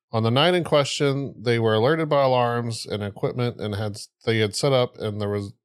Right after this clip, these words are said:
with the result that the defendant was found. So basically, he got caught fucking the cows.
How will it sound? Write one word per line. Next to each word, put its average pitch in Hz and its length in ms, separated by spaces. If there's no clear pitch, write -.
with 120 160
the 135 80
result 120 400
that 110 220
the 110 100
defendant 113 500
was 95 240
found. 92 600
So 117 260
basically, 143 960
he 143 140
got 120 260
caught 107 340
fucking 101 300
the 98 120
cows. 95 760